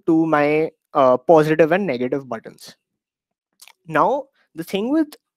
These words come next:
the thing with, uh, let's comment this out. The thing with input dot get ac-, uh, get axis is it does not just print zero, one, and minus one. It will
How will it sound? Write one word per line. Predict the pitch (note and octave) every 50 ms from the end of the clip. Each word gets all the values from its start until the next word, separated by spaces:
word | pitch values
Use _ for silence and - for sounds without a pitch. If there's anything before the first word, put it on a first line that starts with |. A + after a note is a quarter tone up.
| _ _ _ _ _ _ _
the | D3+ D3+ D3
thing | - G3 G3 G#3+ A#3+
with, | C4 C4+ C4 C4 _ _ _ _ _ _ _ _ _ _ _ _ _ _ _ _ _ _ _ _ _ _ _ _ _ _ _ _ _ -
uh, | D3 C#3+ C#3 B2+ B2 B2 B2+ - _ _ _ _ -
let's | - D3 -
comment | - - C3 B2+ B2 B2+ B2+ -
this | C#3 -
out. | - D#3+ G3+ A3 _ _ _ _ _ _ _ _ _ _ _ _ _ _ _ _ _ _ _ _ _ _ _ _ _ _ _ _ _ _ _ -
The | D3 D3
thing | D3 D3+ G3 G#3 A#3 B3+
with | C4+ D4+ D4 D4 -
input | D#3+ D3+ D3 D3+ F#3+ G3 F#3+
dot | G3+ G#3 G3 E3+ C#3+
get | C3+ C3+ C#3 E3 F3 - -
ac-, | D#3+ D3+ D3 D3 - - G#3 F#3+ D#3
uh, | D3 C#3 C#3
get | C3 C#3 D3 F3+ F3+ -
axis | E3 - F3 - - - - G3+ A3 G3
is | F3+ D3 D3+ G#3+ A#3 - _ _ _ _ _ _ _ _ _ -
it | F#3 F3
does | F#3+ G#3 G3
not | G#3 G3 G#3+ C4+ D4 G3 C#3+
just | D#3 F#3 G#3 - - - -
print | F3 E3+ F3 G3 F3+ D#3+ C#3
zero, | - D3 C#3+ D3 D#3+ F#3 G3+ G3+
one, | F3+ C#3+ C3+ B2+ C#3+ D#3+ D#3 -
and | A#2+ C3+ C#3+ D#3+ - A2
minus | C#3 C3 C3 C3 B2+ - -
one. | A#2 A2 A2+ - _ _ _ _ _ _ _ -
It | D#3 D#3+ D#3+ F#3
will | G#3 A3 A#3